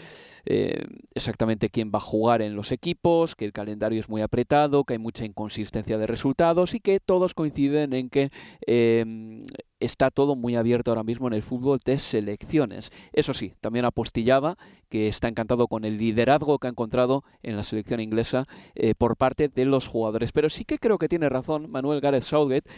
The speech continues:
porque pasamos ya a Europa, eh, dejamos a Argentina a un lado. Argentina va bien, Leo.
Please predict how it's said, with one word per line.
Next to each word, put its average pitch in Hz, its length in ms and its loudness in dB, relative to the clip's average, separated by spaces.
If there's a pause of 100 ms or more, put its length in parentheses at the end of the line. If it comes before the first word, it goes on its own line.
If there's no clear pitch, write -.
(140)
porque 131 200 2
pasamos 196 360 0
ya 185 60 6
a 175 40 8
Europa, 165 480 4
eh, 123 80 0
dejamos 175 380 -4
a - 20 2
Argentina 160 380 0
a - 20 4
un 139 80 4
lado. 147 180 6
Argentina 156 440 0
va 160 120 4
bien, 143 280 0
Leo. 135 260 2